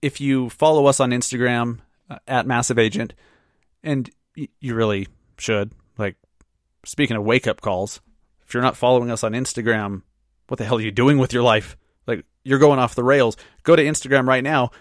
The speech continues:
search at Massive Agent, and hit follow, you frickin' weirdo. Okay, now that that's out of the way and you're not so weird anymore, well, first off, thank you. Second of all, what the hell took you so long? But on Instagram, I did a video the other day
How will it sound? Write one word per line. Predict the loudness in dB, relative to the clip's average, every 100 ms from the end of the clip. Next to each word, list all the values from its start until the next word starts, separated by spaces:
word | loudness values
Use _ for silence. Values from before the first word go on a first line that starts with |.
| -6
search | 0 0 0 0
at | 0 2
Massive | -2 -2 0
Agent, | 0 0 -2 -4 _ _ -6
and | -4
hit | -2
follow, | 2 4 4
you | 2 -2
frickin' | -6 -6 -6
weirdo. | -6 -2 0 -2 -4 _ _ _ -12
Okay, | -4 0
now | 2 2
that | 4
that's | 4 4
out | 2 0
of |
the | -2
way | -4
and | -4
you're | 0
not | -2 -2
so | -2
weird | -2 -2 0 0
anymore, | 0 -2 -6 -6 -6 _ _ _ _ _
well, | -8 -8 -8
first | -8 -6
off, | -4
thank | -4 -4 -6
you. | -10 -12 _ _ _ _
Second | 0 0 2
of |
all, | 2 2
what | 0
the |
hell | -4 -4
took | -4 -6
you |
so | -10 -10
long? | -14 _ _ _ -4
But | -2
on | 0 0
Instagram, | -2 -4 0 2 2
I | 0
did | 0
a | 0
video | 0 0 2 2
the | 2
other | 2 0
day | 0 -2 -4